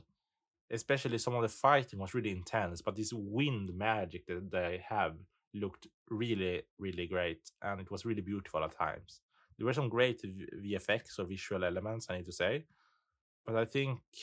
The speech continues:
overall that the visual aspect of this episode was pretty, one of the better ones of this season. The environments also felt compelling, and some places we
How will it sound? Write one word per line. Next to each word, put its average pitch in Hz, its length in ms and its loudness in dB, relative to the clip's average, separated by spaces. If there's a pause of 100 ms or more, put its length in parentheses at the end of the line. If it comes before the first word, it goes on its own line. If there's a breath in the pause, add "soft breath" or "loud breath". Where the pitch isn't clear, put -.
(400 loud breath)
overall 113 580 6
that 101 280 4 (280)
the 110 60 0
visual 120 480 0
aspect 110 460 0
of 95 60 -8
this 92 160 -6
episode 80 600 -2 (160)
was - 380 -2 (320)
pretty, 107 420 -2 (640 soft breath)
one 120 160 4
of 104 100 2
the 95 60 -2
better 87 380 0
ones 82 260 -2
of 85 80 -8
this 80 140 -8
season. 82 420 -6 (480)
The 110 60 -2
environments 110 600 6
also - 200 -4
felt 98 200 -2
compelling, 107 680 -2 (480 soft breath)
and 104 100 -12
some 120 200 2
places 117 840 0
we 95 240 -4